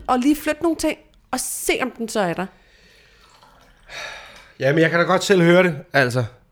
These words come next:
Speaker 2: Men, men det, men forklaringen er vitterligt.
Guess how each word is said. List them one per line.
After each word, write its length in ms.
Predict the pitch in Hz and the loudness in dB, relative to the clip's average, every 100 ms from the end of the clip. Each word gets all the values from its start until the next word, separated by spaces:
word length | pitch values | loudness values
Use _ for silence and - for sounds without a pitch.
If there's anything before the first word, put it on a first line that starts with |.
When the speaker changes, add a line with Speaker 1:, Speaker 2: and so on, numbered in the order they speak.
| _ _ _ - - - - - - | _ _ _ -10 -10 -14 -20 -20 -2
Speaker 2:
Men, 360 | 151 147 143 151 | 2 2 2 2
men 160 | 147 | 2
det, 180 | 147 139 | 2 2
men 140 | 139 | 2
forklaringen 420 | 131 143 196 220 202 | 0 2 2 2 0
er 200 | 165 165 | 0 0
vitterligt. 500 | 175 175 135 - | 0 0 0 -4